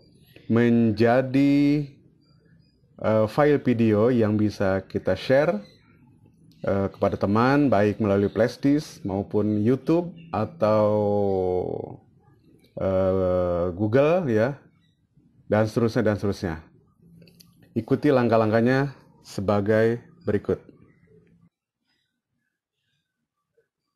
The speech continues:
Langkah pertama, kita buka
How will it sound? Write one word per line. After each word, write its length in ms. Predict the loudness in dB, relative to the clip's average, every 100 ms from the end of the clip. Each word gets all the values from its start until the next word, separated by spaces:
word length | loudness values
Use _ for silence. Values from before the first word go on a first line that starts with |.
| _ _ _ _ _ _ _ _ _ _ _ _ _ _ _ _ -2
Langkah 240 | 2 2 2
pertama, 640 | 2 2 2 2 2 0 -6 _ _ _ _
kita 560 | -2 0 2 2 2
buka 720 | 2 -2 0 0 2 2 2